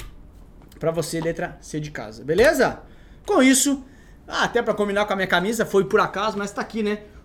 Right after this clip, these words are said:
Qual o seu porquê, galera? Sempre que você tiver vontade de desistir, se pergunte: por que que eu tô fazendo isso? Não viva no automático. Viver no automático é realmente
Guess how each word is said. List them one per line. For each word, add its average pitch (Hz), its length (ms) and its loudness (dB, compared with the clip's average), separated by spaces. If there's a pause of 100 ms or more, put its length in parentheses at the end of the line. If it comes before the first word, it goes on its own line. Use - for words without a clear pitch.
Qual - 220 2
o 294 40 0
seu 330 200 2
porquê, 285 540 4
galera? 175 420 4
Sempre 269 240 -2
que - 80 -12
você 247 180 -4
tiver 233 240 2
vontade 214 440 2
de 202 80 -6
desistir, 190 520 -2
se - 160 -8
pergunte: 254 560 -4 (360)
por - 80 -12
que 320 100 -12
que 330 80 -6
eu 330 40 -6
tô 269 120 -6
fazendo 151 360 -4
isso? - 280 -18 (420)
Não 262 140 0
viva 311 220 0
no 320 80 2
automático. 190 580 0
Viver 175 220 2
no 285 60 0
automático 214 680 -4 (100)
é 165 100 -4
realmente 214 600 -2